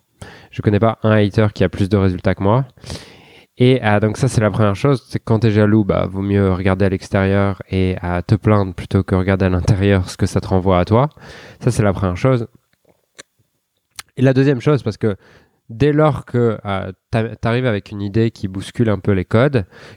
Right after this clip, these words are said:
comme je l'ai fait avec le I T cat il y a deux ans, bah, ça passe toujours par trois étapes. La première, tu es opposé,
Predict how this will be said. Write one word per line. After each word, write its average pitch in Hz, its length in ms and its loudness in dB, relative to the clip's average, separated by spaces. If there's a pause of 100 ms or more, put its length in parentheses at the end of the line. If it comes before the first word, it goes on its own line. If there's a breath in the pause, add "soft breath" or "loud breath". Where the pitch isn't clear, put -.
comme 110 160 0
je 101 100 0
l'ai 110 80 4
fait 117 140 2
avec 104 180 0
le 101 160 2
I 95 60 -2
T - 120 -14
cat 107 120 0
il - 120 -4
y 90 40 0
a 90 40 -2
deux 92 220 -2
ans, 143 240 0 (540 soft breath)
bah, 101 560 2 (500)
ça - 180 -2
passe 113 200 -2
toujours 147 220 0
par 120 180 -4
trois 117 180 0
étapes. 110 320 -4 (160)
La 101 120 -2
première, 113 520 0
tu 101 220 0
es 95 180 0 (960 soft breath)
opposé, 107 460 2